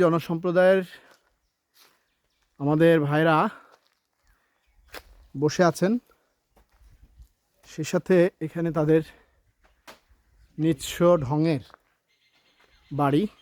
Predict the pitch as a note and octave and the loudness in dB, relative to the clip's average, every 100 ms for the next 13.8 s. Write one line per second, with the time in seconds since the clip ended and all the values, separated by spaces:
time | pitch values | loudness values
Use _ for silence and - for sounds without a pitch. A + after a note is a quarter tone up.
0 | _ - D3 C#3 D3 D3+ C3+ C#3 F3+ _ | _ -4 -4 -2 -6 -4 -4 -4 -6 _
1 | _ - - _ _ _ _ D#3 E3 - | _ -20 -20 _ _ _ _ -4 -2 0
2 | D#3+ D3 D#3+ - D3 D#3+ D3 C#3+ F3+ A3+ | 0 0 -4 -6 -8 -8 -6 -6 -4 -4
3 | - _ _ _ G4 - _ _ _ _ | -8 _ _ _ -20 -20 _ _ _ _
4 | _ _ _ _ _ _ _ _ _ - | _ _ _ _ _ _ _ _ _ -2
5 | D#3+ E3+ F3 - - - D3 D#3 E3 F3 | 2 4 2 -4 -20 -12 0 2 2 0
6 | F3 E3 D#3+ D#3+ D#3 D3+ - - - D#3+ | -2 -2 -2 0 -2 -2 -6 -16 -14 -8
7 | D3+ D3 D#3+ D#3+ D#3 D3+ C#3 D3+ D3+ C#3 | -6 -4 -6 -6 -4 -4 -4 -4 -6 -6
8 | C#3+ C#3+ - D#3 D3 D3+ D3+ D#3+ _ _ | -8 -10 -8 -10 -10 -10 -12 -14 _ _
9 | _ _ _ _ - _ _ _ D3 C3 | _ _ _ _ -20 _ _ _ -10 -4
10 | D#3+ - E3+ E3+ D3 _ _ - - C4+ | -6 0 2 2 -2 _ _ -20 -20 -20
11 | C4+ _ C#4 _ _ _ _ _ _ _ | -20 _ _ _ _ _ _ _ _ _
12 | _ _ - E3+ G3 G3 G3 F#3+ G3 F3+ | _ _ 0 4 6 6 2 2 0 0
13 | F3 E3+ F3+ F3+ - - E3+ - | -2 0 -2 -4 -8 -8 -6 -4